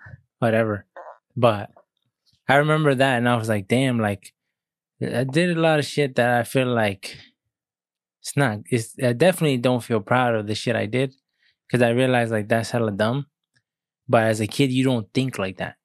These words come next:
You just wanna get your get back. You just wanna have something to, I don't know why. It's just like this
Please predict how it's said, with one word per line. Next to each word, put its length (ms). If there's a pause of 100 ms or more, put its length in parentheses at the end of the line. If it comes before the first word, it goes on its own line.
You 100
just 160
wanna 240
get 120
your 140
get 260
back. 360 (440)
You 80
just 160
wanna 280
have 200
something 520
to, 180
I 80
don't 140
know 80
why. 300
It's 200
just 180
like 180
this 260